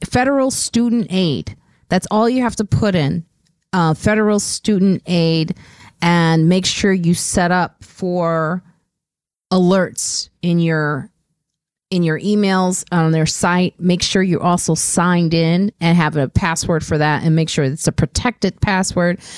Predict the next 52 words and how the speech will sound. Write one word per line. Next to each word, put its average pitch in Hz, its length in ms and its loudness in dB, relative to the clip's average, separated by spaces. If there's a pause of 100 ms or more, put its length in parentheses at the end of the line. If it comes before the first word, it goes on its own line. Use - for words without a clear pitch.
(160)
'cause, 202 200 2
you 240 80 2
know, 254 140 0
these 254 400 -4
people 254 460 -2
are 190 160 0
really 202 480 0
working 180 420 0
hard 160 640 -2 (320)
to - 140 0
make 175 240 2
it 190 160 -4
difficult 185 580 -2
for - 140 -2
you 185 240 2
to 156 80 -2
receive. 165 400 0 (480)
I, - 80 -4 (200)
you 294 120 0
know, 285 240 -2 (160)
Keith 339 280 -2
Robinson 196 600 -2
actually 175 460 -2
said 165 300 -2
this. 156 260 -4
I 170 100 0
have 196 140 0
to 220 100 -2
give 214 140 0
him 180 120 0
credit. 135 320 -2
You 151 80 0
know, 143 80 2
I 135 80 2
don't 139 120 2
like 135 160 0
to - 80 -10
give 139 140 0
him 127 60 2
a 127 40 2
lot 127 200 0
of 113 80 -4
credit, 117 300 0 (100)
but - 100 4
I'll 147 100 2
give - 120 2
him 539 120 4
credit - 280 4
for - 120 4
this. 143 440 0
<laughs> - 1120 -12
That 190 400 0